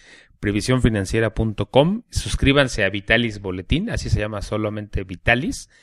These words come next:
Este, es importante que lo confirmen porque nosotros usamos algo que se llama el marketing del permiso. Sin su permiso,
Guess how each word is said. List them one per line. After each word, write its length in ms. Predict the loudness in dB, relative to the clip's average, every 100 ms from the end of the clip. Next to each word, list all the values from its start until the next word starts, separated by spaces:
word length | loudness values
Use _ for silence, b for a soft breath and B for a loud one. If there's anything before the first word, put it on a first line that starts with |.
| b b b b
Este, 1000 | -12 -12 -10 -6 -4 -2 -4 -4 -6 -4 -2
es 140 | -2
importante 640 | 0 0 0 -6 -4 -6
que 400 | -6 -8 -8 -10 -14 _ _ _ _
lo 180 | -8 -4
confirmen 560 | -2 4 6 6 4 4
porque 380 | 2 2 -2
nosotros 500 | -2 0 -2 -2 -4
usamos 460 | -4 -2 -2 -2 -2
algo 200 | -2 -4
que 120 | -6
se 80 | -4
llama 160 | -4 -4
el 80 |
marketing 460 | -4 -6 -8 -10 -8
del 160 | -6 -2
permiso. 420 | -2 -4 -6 -8
Sin 220 | -4 -4
su 160 | -4 0
permiso, 680 | 0 2 0 2 0 0